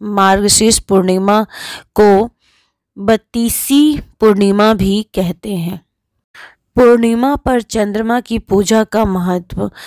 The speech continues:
मार्गशीर्ष माह का आखिरी दिन यानी कि पूर्णिमा तिथि पर चंद्रमा की दूध से अर्घ देने पर मानसिक शांति का वरदान मिलता है। चंद्रदेव की कृपा से जीवन में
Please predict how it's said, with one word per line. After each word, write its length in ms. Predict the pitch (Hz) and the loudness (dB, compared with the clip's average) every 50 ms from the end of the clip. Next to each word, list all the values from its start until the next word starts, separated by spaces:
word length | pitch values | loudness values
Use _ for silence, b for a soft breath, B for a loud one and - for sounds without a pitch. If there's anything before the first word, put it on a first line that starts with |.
| B B B B B - 202 | B B B B B -6 -2
मार्गशीर्ष 800 | 208 202 202 214 240 269 269 247 220 - 220 220 240 - - 214 | 0 2 2 2 2 2 0 0 0 0 2 2 2 0 0 -2
माह 380 | 208 202 190 190 208 214 226 226 - _ | -2 0 0 0 2 0 0 -2 -4 _
का 160 | - 208 190 180 175 - - - | -2 0 2 2 0 -2 -2 0
आखिरी 520 | - 196 208 208 - - - 214 254 269 254 | 0 0 0 0 -4 -6 -4 0 0 0 0
दिन 260 | 185 180 196 196 196 196 | 0 -2 -4 -4 -2 -2
यानी 440 | 196 196 196 196 196 202 220 247 233 | -2 -2 0 0 0 -2 -2 -4 -4
कि 220 | - - 196 196 | -4 -2 -2 -2
पूर्णिमा 600 | 190 _ - 208 202 190 196 196 202 208 208 233 247 | -2 _ 0 0 2 2 2 0 0 2 2 0 0
तिथि 400 | 240 - 202 196 - - 202 226 214 | 0 -2 -4 -4 -2 -2 -2 -2 -2
पर 320 | - - 165 202 202 233 B B B B B B B B B B B B | -2 0 0 0 0 -2 B B B B B B B B B B B B
चंद्रमा 580 | - 226 208 202 214 208 240 233 233 247 269 277 | 0 2 2 2 2 0 0 0 0 2 0 0
की 220 | 269 - - 240 233 | 0 -2 -2 -2 -2
दूध 320 | 185 175 208 208 220 233 - | 0 0 0 2 2 0 0
से 260 | - - - 202 196 | -2 -2 -2 -2 -2
अर्घ 380 | - - - 202 233 247 226 | -2 -2 0 0 0 0 0
देने 460 | 247 196 175 190 185 190 196 208 226 240 226 _ | 0 0 0 0 0 0 0 0 -2 -2 -2 _
पर 280 | - 208 190 180 190 220 B B B B B B B B - 190 | 0 2 2 2 0 -2 B B B B B B B B -4 0
मानसिक 560 | 196 208 196 196 220 208 - - 247 240 - | 2 2 4 2 2 0 -2 -2 -2 -2 0
शांति 480 | - - 202 190 196 196 180 226 226 | 0 0 2 0 0 -2 -2 -4 -4
का 200 | 214 - 208 196 | -2 0 2 2
वरदान 460 | 185 180 202 196 180 196 196 196 208 220 | 2 2 2 0 0 0 0 0 0 0
मिलता 420 | 214 202 190 180 170 - - 180 | -2 -2 -2 -4 -4 -4 -4 -2
है। 220 | 180 185 185 175 - - _ B B B B B B B B B - | -2 0 -2 -2 -4 -6 _ B B B B B B B B B -2
चंद्रदेव 720 | - - 269 262 277 277 302 285 269 185 202 208 220 233 - | 0 2 2 2 2 2 2 2 2 2 2 2 2 2 0
की 200 | - - 233 220 | -2 -4 -6 -4
कृपा 440 | - - 208 180 - - 202 196 202 | -4 -4 -4 -4 -2 0 0 0 0
से 220 | 196 - 196 202 190 | 0 -2 -2 -2 -2
जीवन 480 | 175 - 208 208 208 220 240 247 233 | -2 -2 0 0 2 2 2 2 2
में 280 | 220 185 175 175 202 | 0 0 0 0 -2